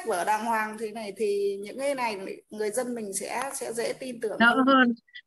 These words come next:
Speaker 2: À, đúng rồi, rất là tội nghiệp là như thế này này, rất nhiều những cái người, những người mà chưa, kiểu như là à, quan điểm xưa ấy. Thế là xong thì quảng cáo ngày xưa thì mình không biết, mình rất là bị mông lung, nào thì những cái bài thuốc,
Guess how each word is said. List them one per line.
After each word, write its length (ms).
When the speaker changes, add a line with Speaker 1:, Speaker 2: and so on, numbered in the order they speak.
Speaker 2:
À, 120
đúng 180
rồi, 240
rất 80
là 140
tội 240
nghiệp 240
là 100
như 140
thế 120
này 260
này, 220
rất 140
nhiều 340
những 180
cái 80
người, 400
những 180
người 160
mà 340
chưa, 320
kiểu 180
như 120
là 220
à, 220
quan 200
điểm 220
xưa 200
ấy. 180
Thế 80
là 120
xong 220
thì 140
quảng 200
cáo 180
ngày 160
xưa 160
thì 100
mình 180
không 120
biết, 160
mình 140
rất 120
là 100
bị 180
mông 220
lung, 240
nào 220
thì 80
những 160
cái 100
bài 340
thuốc, 220